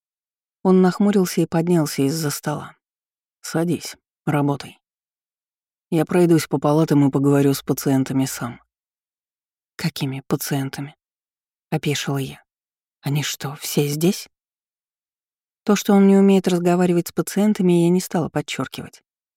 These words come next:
"Трое". "Стой!" выставила я руку, когда он уже собрался пройти мимо.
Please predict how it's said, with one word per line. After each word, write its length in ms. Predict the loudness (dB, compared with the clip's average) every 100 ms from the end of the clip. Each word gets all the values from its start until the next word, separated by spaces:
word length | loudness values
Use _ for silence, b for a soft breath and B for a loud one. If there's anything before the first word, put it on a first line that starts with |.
| _ _ _ _ _ _ _ _ _ _ _ _ _ _ _
"Трое". 400 | -2 0 -2 -8 _ _ _ _ _ _
"Стой!" 440 | -12 0 2 2 -2 _ _ _ _ _ _ _
выставила 520 | 0 0 2 0 2 2
я 160 | 2
руку, 260 | 0 0 -2
когда 320 | 0 0 2
он 120 | 4
уже 180 | 2 0
собрался 500 | -2 0 0 -2 -4
пройти 400 | -2 -2 0 0
мимо. 320 | 0 -2 -8